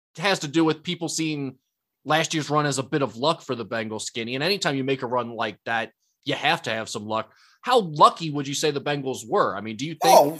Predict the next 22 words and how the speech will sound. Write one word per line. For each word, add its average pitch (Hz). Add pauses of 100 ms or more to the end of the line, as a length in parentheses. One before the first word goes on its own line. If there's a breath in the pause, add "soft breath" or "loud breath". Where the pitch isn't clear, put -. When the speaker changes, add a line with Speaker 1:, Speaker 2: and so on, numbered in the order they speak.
Speaker 1:
there's -
a -
Speaker 2:
very. - (380)
Speaker 1:
do 196
you 208
think 220
there's 202
a 190
chance, 208
though, 233
that 208
they 196
could 190
be 185
right 180
back 180
in 180
that 170
same 170
situation 165
next 208
year? 269